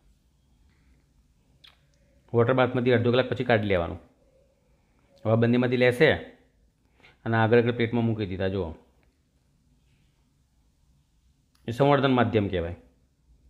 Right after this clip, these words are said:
પેલી આપણે નહોતું કીધું કે ampicillin, tetramycin, બરાબર, એની અંદર મૂકવામાં આવશે આવી રીતે. અગર અગર તો હશે જ, પાછું એ એન્ટિબાયોટિક પણ હશે એમ.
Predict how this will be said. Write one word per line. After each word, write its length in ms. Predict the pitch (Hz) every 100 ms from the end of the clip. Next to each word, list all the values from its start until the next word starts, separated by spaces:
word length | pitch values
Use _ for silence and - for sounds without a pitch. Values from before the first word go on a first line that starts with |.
| _ _ _ _ _ _ _ _ _ -
પેલી 240 | 135 131
આપણે 200 | 123 131
નહોતું 220 | 131 139 180
કીધું 340 | 180 190 - - _ _
કે 280 | 139 139 -
ampicillin, 520 | 123 120 123 135 131 127
tetramycin, 640 | 120 127 123 120 117 120 117 - - - - _ _ _ _ _ _ _ _ _ 110
બરાબર, 300 | 131 160 180 - - _
એની 180 | 123 123
અંદર 160 | 120 113
મૂકવામાં 360 | 107 101 95
આવશે 160 | 90 90
આવી 160 | 82
રીતે. 220 | 80 - - _ _ -
અગર 180 | 117
અગર 180 | 135 139
તો 120 | 156
હશે 200 | 151 160
જ, 100 | 123
પાછું 260 | 120 113 135
એ 40 |
એન્ટિબાયોટિક 560 | 131 123 127 135 131 127
પણ 160 | 135 113
હશે 180 | -
એમ. 140 | 107